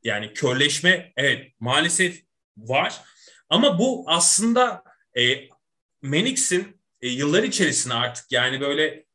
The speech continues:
e, on dördüncü albümünü yapan bir grup olarak gitmek istediği yolla da alakalı. Artık Manix, e, yani hit besteler yazmak istiyor abi. Yani böyle, e,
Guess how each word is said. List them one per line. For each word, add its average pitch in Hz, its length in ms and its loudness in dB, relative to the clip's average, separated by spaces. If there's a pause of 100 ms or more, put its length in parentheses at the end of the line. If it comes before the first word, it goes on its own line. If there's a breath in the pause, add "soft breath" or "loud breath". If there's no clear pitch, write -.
e, 117 120 -6
on 170 260 2
dördüncü 180 400 4
albümünü 135 420 0
yapan 143 380 -4
bir 120 120 -12
grup 156 280 -2
olarak 160 380 0
gitmek 165 360 -8
istediği 170 420 0
yolla 170 320 4
da 107 60 -2
alakalı. 101 380 -6
Artık 120 260 -6
Manix, 165 380 -4 (500 loud breath)
e, 120 80 -4 (1040)
yani 131 480 -2 (300)
hit 262 200 -4
besteler 127 440 4
yazmak 107 380 -2
istiyor - 280 -4
abi. 95 160 -6
Yani 104 220 -4
böyle, 143 440 0 (220)
e, 110 400 -2